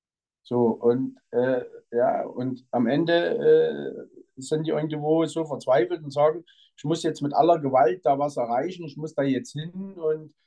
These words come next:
ähm, aber die sehen immer nicht, ich habe ja mit dem Albert drüber gesprochen und dann sagt der,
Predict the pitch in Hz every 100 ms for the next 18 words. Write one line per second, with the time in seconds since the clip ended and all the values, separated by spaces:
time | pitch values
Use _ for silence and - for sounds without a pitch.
0 | _ _ _ - 143 139 - - - 135
1 | 143 139 131 156 165 156 156 156 151 -
2 | 147 143 143 131 131 160 180 180 170 156
3 | 147 - 165 165 147 143 139 156 156 -
4 | 160 160